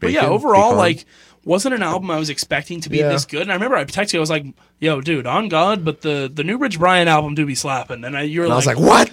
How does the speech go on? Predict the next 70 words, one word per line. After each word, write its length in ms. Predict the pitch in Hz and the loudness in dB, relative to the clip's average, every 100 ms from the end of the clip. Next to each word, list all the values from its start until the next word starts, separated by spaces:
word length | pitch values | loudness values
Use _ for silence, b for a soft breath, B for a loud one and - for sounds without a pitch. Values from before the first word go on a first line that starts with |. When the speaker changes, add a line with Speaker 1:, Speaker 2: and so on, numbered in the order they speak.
| - | -2
Speaker 1:
you 80 | 175 | 0
were 60 | |
like, 140 | 180 175 | 2 4
Speaker 2:
<laughs> 60 | |
Speaker 1:
"What?" 180 | 208 220 | 4 4
And 80 | 202 | 2
then 60 | |
you 100 | 185 | 2
listen 180 | 190 190 | 2 2
to 80 | 190 | 2
it, 40 | |
you're 100 | 175 | 4
like, 180 | 175 160 147 | 4 2 0
"Actually, 400 | 156 156 165 143 | -2 -2 -4 -4
yeah, 200 | 135 120 | -6 -8
no, 140 | 113 | -6
I 140 | 120 | -6
agree." 320 | 127 127 120 147 | -6 -8 -8 -2
Speaker 2:
Yeah, 80 | 170 | -2
'cause 120 | 170 | -2
in, 80 | 147 | -2
I 280 | 135 123 127 | -2 0 0
think 100 | 156 | -2
I 40 | |
was 80 | 139 | -2
in 80 | 139 | -4
New 60 | 117 | -4
York, 240 | 120 113 | -4 -4
and, 100 | 101 | -6
like, 180 | 92 90 - | -6 -8 -6
it 80 | 123 | -4
was 100 | 131 | -2
so 160 | - | 0
hard 180 | 156 127 | -2 -2
to 40 | 110 | -4
listen 180 | 107 110 | -6 -6
to 80 | |
music 280 | 104 101 92 | -6 -6 -6
there 160 | 92 92 | -6 -6
'cause 80 | 95 | -6
I 40 | |
just 120 | 92 | -6
never 180 | 95 90 | -6 -4
had 160 | 87 - | -6 -6
time. 360 | 85 85 80 _ | -8 -8 -10 _
But, 140 | 104 95 | -4 -2
like, 220 | 85 85 _ b b b b - - | -2 -6 _ b b b b -20 -8
I, 320 | - 123 104 120 | -2 0 2 0
I 40 | |
made 200 | 123 113 | -2 -4
time 160 | 101 92 | -6 -6
for 120 | 90 | -6
that, 200 | 85 82 - | -6 -8 -12
Speaker 1:
Yeah. 220 | 131 113 | -16 -10
Speaker 2:
you 80 | 95 | -8
know? 180 | 92 101 _ b b b b b b | -6 -8 _ b b b b b b
Speaker 1:
Um, 460 | 165 160 147 131 123 | -2 0 -2 -4 -2
Speaker 2:
What 80 | |
else 180 | 127 - | -2 -2
you 60 | 92 | -4
got? 160 | 87 110 | -4 -4
What 140 | 139 | -2
else 180 | 151 - | -2 -2
you 80 | 117 | -2
got? 180 | 107 117 | 0 2
What, 220 | 160 135 | 2 2
you 60 | |
Speaker 1:
I 60 | 156 | 2
Speaker 2:
wanna 40 | |
Speaker 1:
said 80 | - | 2